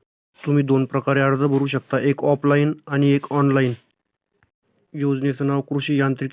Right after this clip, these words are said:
योजना विभाग, महाराष्ट्र कृषी विभाग. उद्देश शेती क्षेत्रात आधुनिक यंत्राचा वापर वाढवणे. लाभ काय? शेतीसाठी लागणाऱ्या अवजारांना खरेदीसाठी पन्नास, ऐंशी टक्के अनुदान. अर्ज प्रक्रिया ऑफलाईन आणि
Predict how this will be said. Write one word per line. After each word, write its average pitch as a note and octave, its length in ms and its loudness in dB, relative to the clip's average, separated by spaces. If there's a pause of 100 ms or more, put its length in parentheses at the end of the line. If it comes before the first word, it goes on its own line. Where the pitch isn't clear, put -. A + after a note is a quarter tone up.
योजना C3 340 2 (100)
विभाग, C#3 360 0
महाराष्ट्र C#3 380 0
कृषी C#3+ 280 -2
विभाग. C#3 300 2
उद्देश C3+ 400 -4 (100)
शेती C#3 320 -4
क्षेत्रात C#3 460 -4
आधुनिक C#3 340 0
यंत्राचा C3+ 360 -2
वापर C3+ 280 0
वाढवणे. C3+ 520 0
लाभ C3+ 220 0 (180)
काय? C3+ 240 2
शेतीसाठी C#3 600 -4
लागणाऱ्या C3+ 340 0
अवजारांना C3+ 600 0
खरेदीसाठी C3+ 520 -2
पन्नास, C#3+ 380 0 (180)
ऐंशी C#3+ 240 0
टक्के C3+ 260 -2
अनुदान. C#3+ 280 2 (600)
अर्ज C#3 200 0
प्रक्रिया C#3+ 420 0
ऑफलाईन C#3+ 460 -2
आणि C#3 200 0